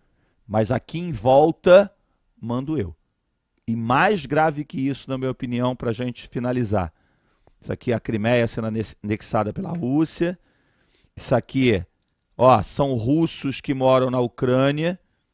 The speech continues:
e que preferem ser próximos da Rússia. Você vê que é uma Rússia já poderosa. Mais grave do que isso, a economia americana ainda é a maior do mundo,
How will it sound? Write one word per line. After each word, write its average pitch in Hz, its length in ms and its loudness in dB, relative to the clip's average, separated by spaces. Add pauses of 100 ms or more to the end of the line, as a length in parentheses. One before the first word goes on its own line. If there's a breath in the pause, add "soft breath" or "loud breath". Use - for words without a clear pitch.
(480)
e 117 100 -4
que - 140 -6
preferem 135 540 2
ser 131 180 -2
próximos 127 580 -2
da 120 100 0
Rússia. 120 680 -4 (120)
Você - 140 -10
vê 113 80 -4
que 127 100 -6
é 135 40 -4
uma 139 100 0
Rússia 131 300 -4
já 123 120 0
poderosa. 120 800 0 (800)
Mais 139 380 0
grave 156 360 0
do 151 80 -6
que - 120 -10
isso, 120 400 -2
a 120 60 2
economia 147 440 -2
americana 139 400 -2
ainda 131 100 -4
é - 20 0
a - 20 0
maior 131 220 0
do 120 100 -4
mundo, 123 480 -4